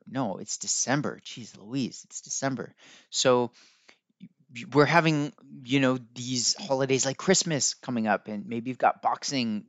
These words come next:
you know, Day, and these whole things that have become so, a-, and, you know, I'm getting to the underlying paganism of, of this and Burning Man, uh, maybe, possibly in, in this episode, maybe not.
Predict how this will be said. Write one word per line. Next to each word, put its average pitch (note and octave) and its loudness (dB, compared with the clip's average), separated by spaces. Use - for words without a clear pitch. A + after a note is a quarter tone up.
you A2+ -6
know, G2+ -2
Day, G2 0
and B2 2
these B2+ -6
whole F#3+ 2
things F3+ 0
that C3 6
have C3+ 0
become D3 0
so, F#3 4
a-, C3+ 4
and, C#3 0
you B2+ 0
know, A#2+ 2
I'm A2+ 2
getting A2+ 0
to A#2 -10
the G#2 0
underlying A2 0
paganism G#2 -4
of, G2 -8
of G2+ -6
this G#2 0
and A2+ 0
Burning F#2+ 0
Man, G2 -4
uh, F#2 -8
maybe, G2 -8
possibly G2+ -4
in, - -12
in G2+ -12
this G2+ -8
episode, G#2+ -4
maybe G2 -6
not. A2+ 2